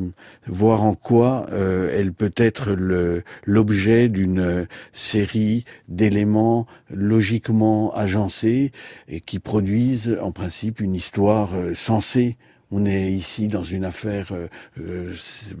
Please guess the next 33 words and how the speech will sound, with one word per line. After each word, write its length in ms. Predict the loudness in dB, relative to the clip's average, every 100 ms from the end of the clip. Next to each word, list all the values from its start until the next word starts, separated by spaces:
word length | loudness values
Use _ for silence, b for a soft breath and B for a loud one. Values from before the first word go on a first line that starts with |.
| -12 -12
criminelle 520 | -10 -2 2 4 4
éventuellement, 880 | 4 2 -2 0 0 2 4 4 2 B B B B -12
donc, 440 | -4 -2 -2 -2
euh, 260 | -2 -2 -4 B B B
les 200 | -6 -4
choses 340 | -2 0 -2 0
doivent 300 | -2 -2 -4
être, 300 | -6 -6 -6
euh, 200 | -4 -4
extrêmement 440 | -4 -4 -2 0
précises. 580 | 0 -2 -2 -4 -6 -8 -14 b b b b b b -6
Et 140 | 0
le, 260 | 4 6 6
le 920 | 4 0 -2 -2 -4 -6 -8 -4 -4
temps 240 | 2 4
le 140 | 6 4
plus 180 | 2 4
long, 300 | 6 6 4
en 60 |
définitive, 680 | 2 -2 0 -2 0 -4 -2
euh, 160 | -2 -2
du 380 | -4 -6 -6 -6
point 180 | -2
de 80 | -2
vue 460 | -2 -4 -4 -4 -6 b b
de 260 | -12 -6 -2
la 160 | -2 -2
durée, 560 | 0 0 4 4 2 B B B B -6
euh, 320 | -2 0 -2
c'est 400 | -4 -2 2 2
celui 400 | 0 -2 0 0
de 460 | 0 0 0 -2 -4
l'écrit-, 420 | -2 -2 0 -4